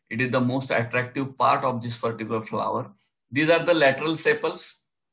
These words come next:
These are outer sepals, but they look like the petals, so we call them as the tepals. These are the petals, inner, inner two petals are there, and this is the dorsal sepal. So one,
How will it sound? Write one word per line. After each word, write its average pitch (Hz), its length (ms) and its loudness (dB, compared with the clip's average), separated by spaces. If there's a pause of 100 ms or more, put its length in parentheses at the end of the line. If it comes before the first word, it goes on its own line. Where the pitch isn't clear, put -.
(240)
These 135 220 2
are 143 100 6
outer 135 420 2
sepals, 143 600 -2
but 135 300 -4
they 139 160 4
look 139 240 0
like 139 160 2
the 131 160 -4
petals, 131 420 -2
so 135 160 -2
we 127 260 -2
call 131 280 2
them 127 200 0
as 123 120 -4
the 127 80 -2
tepals. 120 560 -2 (420)
These 143 240 2
are 151 120 4
the 143 120 0
petals, 143 640 0
inner, 143 400 2 (320)
inner 143 340 2
two 151 140 -4
petals 139 400 0
are 120 160 2
there, 123 360 -2 (220)
and 117 140 0
this 117 160 -2
is 131 80 -6
the 139 100 2
dorsal 120 400 2
sepal. 113 480 -2 (160)
So 147 160 -2
one, 135 480 0